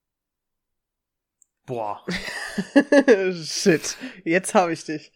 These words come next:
Speaker 1: Was ist denn Christi Himmelfahrt? <laughs> Ja, also keine Ahnung.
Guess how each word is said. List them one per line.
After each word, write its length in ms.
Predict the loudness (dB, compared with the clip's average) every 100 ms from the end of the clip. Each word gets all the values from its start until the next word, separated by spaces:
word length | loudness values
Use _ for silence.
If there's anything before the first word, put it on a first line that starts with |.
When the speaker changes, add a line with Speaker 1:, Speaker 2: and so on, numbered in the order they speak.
| _
Speaker 1:
Was 160 | -12 -10
ist 160 | -8 -10
denn 80 |
Christi 360 | -8 -8 -8 -8
Himmelfahrt? 680 | -6 -6 -6 -6 -6 -6 -2
<laughs> 800 | -2 4 4 2 -8 -12 -16 -10 -2 0 0 -4 -10 -10 -10 -12 -16 -18 -18 -10
Ja, 200 | -4 -2
also 240 | -2 -6 -6
keine 360 | -4 -4 -4
Ahnung. 320 | -4 -6 -8